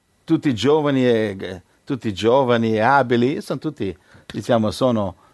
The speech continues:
sono giovani abili islamici che v-, si, v-, v-,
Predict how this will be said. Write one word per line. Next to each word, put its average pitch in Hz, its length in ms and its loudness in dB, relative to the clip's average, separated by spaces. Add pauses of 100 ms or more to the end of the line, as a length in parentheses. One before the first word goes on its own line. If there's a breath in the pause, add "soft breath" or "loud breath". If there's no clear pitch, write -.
sono 120 300 -2
giovani 110 500 2
abili 110 420 2
islamici 113 600 0
che 95 180 -4
v-, 95 140 -6
si, 92 200 -10
v-, 85 220 -16
v-, 87 160 -14